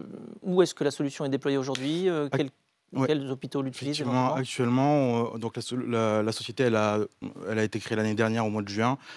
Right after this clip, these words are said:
Speaker 2: et on a, euh, deux hôpitaux qui utilisent notre solution, la polyclinique de la Clarence à Divion, qui est une, un groupement hospitalier, euh, de, de cliniques, et, euh, et le, l'hôpital du Cateau-Cambrésis, qui fait partie d'un autre groupement hospitalier, et on est en cours de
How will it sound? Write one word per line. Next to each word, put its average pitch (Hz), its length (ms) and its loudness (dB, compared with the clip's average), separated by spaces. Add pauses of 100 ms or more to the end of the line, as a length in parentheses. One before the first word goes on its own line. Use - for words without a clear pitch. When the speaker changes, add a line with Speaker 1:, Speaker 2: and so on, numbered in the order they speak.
(140)
Speaker 2:
et - 20 -4
on 110 160 2
a, 113 300 4
euh, 107 160 0
deux 117 180 -2
hôpitaux 131 240 -2
qui 117 120 -6
utilisent 110 200 -6
notre 110 160 -2
solution, 123 540 -2 (240)
la 113 80 4
polyclinique 113 520 -2
de 107 80 0
la 107 80 4
Clarence 107 440 -2
à - 20 -2
Divion, 104 560 -4
qui - 140 -14
est - 120 -18
une, 98 100 -4
un 95 320 -4
groupement 101 320 -6
hospitalier, 110 520 -2 (340)
euh, 101 220 -2
de, 95 320 -6
de 95 80 -6
cliniques, - 480 -10 (380)
et, 120 180 6
euh, 104 640 4
et 113 160 0
le, 104 560 0
l'hôpital 107 420 -4
du 101 120 -8
Cateau-Cambrésis, 107 800 -2 (220)
qui - 80 -14
fait 104 120 -6
partie - 240 -6
d'un 101 120 -4
autre 104 120 -4
groupement 101 260 -8
hospitalier, 101 540 -4
et - 40 -4
on 101 160 -2
est 101 60 0
en 98 140 0
cours 107 320 -10
de 101 240 -2